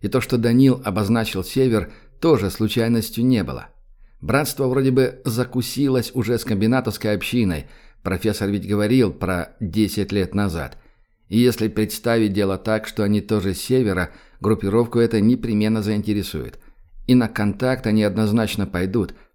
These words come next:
хотя бы для того, чтобы выяснить, что наемникам известно про северные группировки. Не наведут ли на след?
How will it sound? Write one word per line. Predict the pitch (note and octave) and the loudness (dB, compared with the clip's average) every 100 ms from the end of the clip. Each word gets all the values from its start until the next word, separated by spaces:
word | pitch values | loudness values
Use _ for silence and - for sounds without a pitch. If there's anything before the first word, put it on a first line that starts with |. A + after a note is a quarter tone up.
| _ | _
хотя | - F#2+ G2+ | -6 -2 0
бы | F#2+ | 0
для | F2+ | 0
того, | F#2 G2 A2+ | -2 -2 0
чтобы | A2 G2 F#2+ | -2 0 0
выяснить, | F#2 A#2+ A#2 F#2+ F2+ - - _ | 2 2 2 -2 -4 -6 -20 _
что | - - | -14 0
наемникам | G#2+ F#2+ G#2 A#2+ G#2+ - F#2 F#2 | 0 2 2 4 2 0 -2 0
известно | F2+ A2+ - F2+ | 0 0 0 -4
про | E2+ F#2 | -2 -4
северные | - G#2+ G2 G2 F#2 | 0 0 2 0 0
группировки. | F#2 F#2 F#2 D2+ - - - _ - _ | -2 -4 -4 -4 -8 -18 -18 _ -20 _
Не | A#2 A#2 | 4 6
наведут | A2+ G#2+ A2 B2+ C3 | 6 4 0 -4 -4
ли | C3 | -4
на | B2+ | -4
след? | A#2 E2+ C2+ - | -4 -6 -8 -10